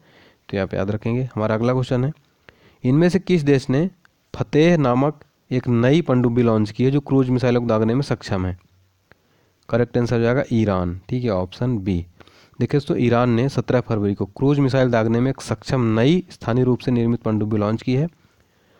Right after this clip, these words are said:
और फतेह नामक नई पनडुब्बी अर्ध भारी श्रेणी के ईरान की पहली पनडुब्बी है और करीब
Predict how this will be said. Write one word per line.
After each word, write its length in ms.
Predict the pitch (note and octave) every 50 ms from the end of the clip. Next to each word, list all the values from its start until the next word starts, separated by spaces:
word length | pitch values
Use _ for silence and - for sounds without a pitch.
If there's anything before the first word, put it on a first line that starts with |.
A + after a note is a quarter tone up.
| _ _ -
और 120 | A2 A2
फतेह 340 | - - A#2+ - - D3 D3
नामक 420 | C#3+ C#3 C3 C3 C3+ C#3 C3 - B2
नई 200 | A#2 A#2+ B2+ A#2+
पनडुब्बी 460 | - B2 B2 A#2+ B2 A#2 A#2 C3 C3
अर्ध 320 | - - A#2 A#2+ B2 A#2
भारी 360 | A#2 G2+ A2 G#2+ G#2+ A2+ A#2+
श्रेणी 380 | - - - - A2+ A2 A2+ A2
के 100 | - B2+
ईरान 380 | - - A2+ G#2+ A2 G#2+ G#2+ A2
की 140 | G#2+ B2+
पहली 300 | - - G#2 G#2 A2 A#2
पनडुब्बी 440 | A#2 - A#2 A#2 A#2 A2 A2+ A#2+ A#2+
है 140 | B2 D3+ D#3+ - _ _ - - - - - - -
और 80 | A2+ G#2+
करीब 220 | - B2 B2 C3+